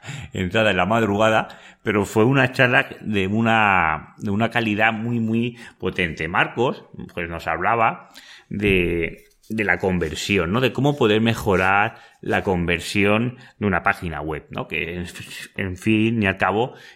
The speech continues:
es un objetivo primordial, ¿no? Porque es importante tener tráfico, pero <laughs> más importante es que ese tráfico te convierta.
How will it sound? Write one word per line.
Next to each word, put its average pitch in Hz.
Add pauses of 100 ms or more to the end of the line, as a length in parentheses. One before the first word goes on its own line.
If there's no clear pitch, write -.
es -
un 110
objetivo 101
primordial, 90
¿no? 117
Porque 95
es -
importante 107
tener 92
tráfico, 107 (320)
pero 87 (140)
<laughs> -
más 104
importante 107
es 104
que 101
ese 101
tráfico 101 (260)
te 95
convierta. 82